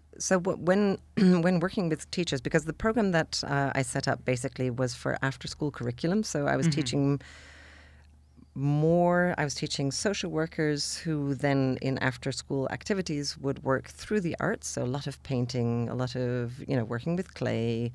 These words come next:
Speaker 1: um, different physical activities that help children, you know, come back into their body after, after, um, these experiences.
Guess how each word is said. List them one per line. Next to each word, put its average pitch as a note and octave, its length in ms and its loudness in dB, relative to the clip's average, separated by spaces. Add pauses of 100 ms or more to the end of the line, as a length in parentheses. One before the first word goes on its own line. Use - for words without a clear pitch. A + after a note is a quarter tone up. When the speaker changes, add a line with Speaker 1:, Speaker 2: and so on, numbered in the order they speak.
(500)
Speaker 1:
um, B2 320 2
different D3+ 380 -2
physical D3 640 0
activities B2 480 -4
that - 160 -2 (260)
help - 320 -2
children, B2 600 0 (440)
you C3+ 60 -2
know, B2 160 2 (140)
come C3 240 0
back B2 260 -2
into B2 220 0
their B2 140 0
body A#2+ 300 0
after, A#2 420 -2 (880)
after, A#2 600 -6
um, A2+ 400 -2 (720)
these C3+ 220 0
experiences. C#3+ 800 4